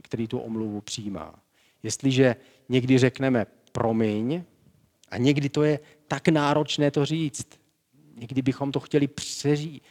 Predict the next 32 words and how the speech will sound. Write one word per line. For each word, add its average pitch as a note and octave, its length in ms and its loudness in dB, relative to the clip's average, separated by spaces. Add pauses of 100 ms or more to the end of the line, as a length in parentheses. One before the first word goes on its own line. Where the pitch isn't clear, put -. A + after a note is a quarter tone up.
(100)
přejít D#3+ 460 2
jenom D3 260 2
tak, C#3 440 -4 (360)
ale A#2 160 -2
někdy C#3+ 280 4
ta, C3 120 0 (220)
ta, A#2+ 360 2
to A#2+ 120 -10
slovo C3 380 -2
promiň C#3 760 2
nebo A#2+ 180 -2
ta A#2 180 -4
omluva C3 560 2 (460)
udělá B2 540 2
zázraky A2+ 720 0
v F2 80 -16
našem A2 360 -2
srdci C3 540 -6 (320)
a A#2+ 80 -18
taky B2 240 -8
v - 40 -8
srdci A#2+ 280 -6
toho, G#2 440 -8
toho G#2+ 220 -8
druhého. F2+ 540 -12 (540)
Pojďme A#2+ 260 0
se - 100 -4
společně G#2 440 -6
modlit F#2 320 -8
na E2 100 -16
závěr. E2+ 380 -14
Ježíši, G#2+ 640 -6